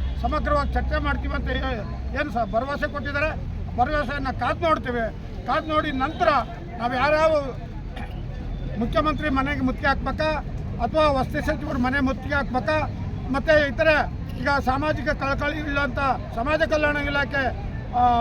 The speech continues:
ಸಚಿವರಿಗೆ, ಸಚಿವರು ಮನೆ ಮುಂದೆ ನಮ್ಮ ಹೋರಾಟ ತೀವ್ರ ಸ್ವರೂಪ ಪ-, ಪಡೀಲಿಕ್ಕೆ ಹೋರಾಟ ರೂಪಿಸ್ಬೇಕಂತ ಹೇಳಿ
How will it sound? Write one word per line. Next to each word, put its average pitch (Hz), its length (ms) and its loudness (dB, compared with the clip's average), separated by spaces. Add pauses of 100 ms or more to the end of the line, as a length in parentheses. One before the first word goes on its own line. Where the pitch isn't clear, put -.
(840)
ಸಚಿವರಿಗೆ, 302 720 2
ಸಚಿವರು 302 340 -2
ಮನೆ 302 200 2
ಮುಂದೆ 302 400 2 (280)
ನಮ್ಮ 262 160 0
ಹೋರಾಟ 285 380 2 (560)
ತೀವ್ರ 320 180 0 (260)
ಸ್ವರೂಪ 269 300 0
ಪ-, 247 360 0
ಪಡೀಲಿಕ್ಕೆ 294 360 0
ಹೋರಾಟ 269 380 2
ರೂಪಿಸ್ಬೇಕಂತ 262 800 -2
ಹೇಳಿ 262 600 -2